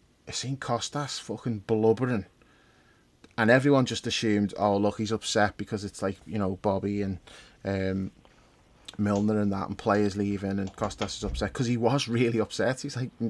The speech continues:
properly, like, crying his eyes out, and I did think,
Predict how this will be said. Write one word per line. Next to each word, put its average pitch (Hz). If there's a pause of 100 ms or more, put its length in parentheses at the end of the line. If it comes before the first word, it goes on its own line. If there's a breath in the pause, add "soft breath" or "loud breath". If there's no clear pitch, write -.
(180)
properly, 120
like, 107
crying 104
his 101
eyes 107
out, 104 (480 loud breath)
and 131
I 139
did 185
think, 160